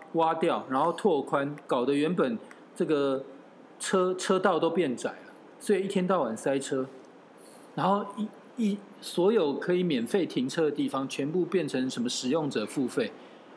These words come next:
全部画上停车格，然后收费，就搞到最后怎么样？你知道吗？你，你如果原本停的地方啊，是免费的，那你，你，你如果已经有一个免费车格，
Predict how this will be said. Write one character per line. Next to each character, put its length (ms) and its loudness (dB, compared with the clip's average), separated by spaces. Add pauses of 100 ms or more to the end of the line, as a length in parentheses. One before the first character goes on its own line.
(320)
全 260 2
部 200 4
画 240 2
上 260 0
停 200 -4
车 240 0
格， 260 -4
然 140 -2
后 60 4
收 260 2
费， 260 -4 (460)
就 160 4
搞 240 0
到 160 4
最 200 2
后 140 2
怎 140 -4
么 80 0
样？ 160 0 (560)
你 80 -4
知 80 2
道 80 6
吗？ 200 0 (260)
你， 240 0
你 240 -2
如 140 2
果 140 4
原 140 0
本 140 -2
停 260 -6
的 160 0
地 240 -4
方 240 -2
啊， 160 -6 (260)
是 180 -4
免 260 -2
费 240 -2
的， 120 -10 (500)
那 180 2 (680)
你， 260 -4
你， 360 -2 (100)
你 240 0
如 120 4
果 180 2
已 80 -6
经 140 2
有 100 4
一 60 0
个 80 0
免 180 0
费 280 0
车 240 -2
格， 200 -8